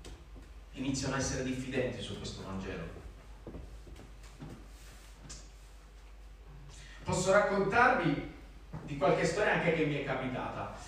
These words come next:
Amare il prossimo, amare il prossimo come fatto tangibile di quello che Gesù ha fatto per noi. Perché spesso,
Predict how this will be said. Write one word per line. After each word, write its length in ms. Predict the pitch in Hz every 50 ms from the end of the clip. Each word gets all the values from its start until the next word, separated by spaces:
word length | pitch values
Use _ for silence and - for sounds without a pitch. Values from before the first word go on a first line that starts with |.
| - -
Amare 720 | - - - - - 202 214 233 240 240 240 240 233 - 233
il 180 | 208 185 170 156
prossimo, 640 | - 156 147 123 - - - - - - 139 139
amare 300 | 143 151 175 208 214 202
il 120 | 180 165 -
prossimo 560 | - 208 - 160 - - - 180 175 170 -
come 200 | 180 175 170 -
fatto 540 | - - 262 277 277 - - - - 190 170
tangibile 1080 | 160 160 147 143 151 147 - 202 220 - - 185 190 196 196 - - - - - - -
di 160 | 156 160 160
quello 240 | 165 190 190 185 -
che 120 | 147 139
Gesù 300 | 147 143 139 - 151 160
ha 120 | 165 160 - -
fatto 320 | - - - - - 127
per 220 | 123 127 120 - -
noi. 120 | - - -
Perché 240 | - 160 160 -
spesso, 600 | - - - 302 302 - - - - - - -